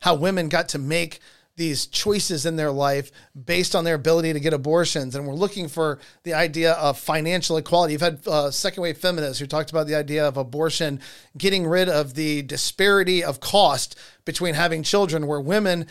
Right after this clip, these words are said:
had to pay an inordinate amount of the cost because they had to carry the pregnancy and then raise the child, and the man was free to do other things. Abortion frees women up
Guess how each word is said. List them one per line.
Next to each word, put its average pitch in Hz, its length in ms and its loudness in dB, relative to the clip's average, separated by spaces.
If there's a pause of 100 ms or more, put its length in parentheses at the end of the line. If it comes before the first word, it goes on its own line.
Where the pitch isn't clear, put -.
(160)
had 165 180 0
to 156 80 -4
pay 165 480 2
an 156 80 -4
inordinate 185 460 6
amount 170 220 2
of 151 40 0
the 151 120 -6
cost 151 340 4
because 147 260 -4
they 165 80 4
had 160 80 4
to 139 60 -6
carry 170 260 -2
the 151 100 -2
pregnancy 165 520 -2
and 151 100 -2
then 139 100 -6
raise 151 220 -2
the 135 100 -10
child, 160 360 4
and 143 80 -6
the 135 40 -6
man 170 220 -2
was 151 140 -6
free 156 300 -4
to 143 100 -8
do 135 180 -4
other 135 180 -4
things. 214 400 0 (260)
Abortion 160 380 -2
frees 220 400 -4
women 185 280 -4
up 151 240 2